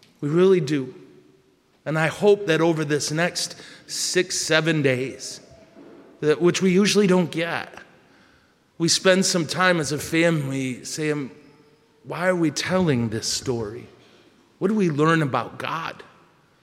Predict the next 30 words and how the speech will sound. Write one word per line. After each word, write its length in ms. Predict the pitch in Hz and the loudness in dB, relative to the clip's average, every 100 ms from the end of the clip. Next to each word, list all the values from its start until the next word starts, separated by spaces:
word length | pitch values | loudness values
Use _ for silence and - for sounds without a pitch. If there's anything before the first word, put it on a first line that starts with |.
| _ _ _ _ | _ _ _ _
What 100 | 135 | -8
do 60 | 143 | -4
we 120 | 131 | -4
learn 200 | 123 135 | -2 -2
about 280 | 104 95 95 | -4 -8 -8
us? 540 | 139 170 - - - - _ _ _ _ _ _ _ _ _ _ _ _ _ _ _ _ _ _ _ - | -8 -8 -10 -12 -12 -18 _ _ _ _ _ _ _ _ _ _ _ _ _ _ _ _ _ _ _ -2
What 120 | 180 | 2
do 80 | 185 | 2
we 140 | 175 | 2
learn 280 | 151 160 160 | 2 0 0
about 300 | 135 127 120 | 0 -2 -4
the 80 | 113 | -8
heart 540 | - 147 139 113 - | -4 2 2 2 -4
and 160 | 113 123 | -4 -2
the 60 | |
mind 480 | 120 123 131 120 107 | 0 0 0 -2 -6
of 300 | - 110 117 | -10 -12 -8
God?" 440 | 110 113 - 135 - _ _ _ _ _ _ _ _ _ _ _ _ _ _ _ _ - - 120 | -6 -6 -10 -16 -20 _ _ _ _ _ _ _ _ _ _ _ _ _ _ _ _ -20 -8 -2
I 120 | 151 | -2
can 180 | 165 156 | 0 0
walk 300 | 165 147 151 | 0 0 -4
you 100 | 135 | -6
through 240 | - 151 | -4 -4
what 160 | 131 139 | -2 0
I 140 | 151 | 0
think, 320 | 143 135 135 | 0 -4 -6
and 80 | 120 | -8
I 60 | 98 | -10
kinda 360 | - 143 127 | -4 -4 -4
did 460 | 87 101 90 104 | -8 -8 -8 -8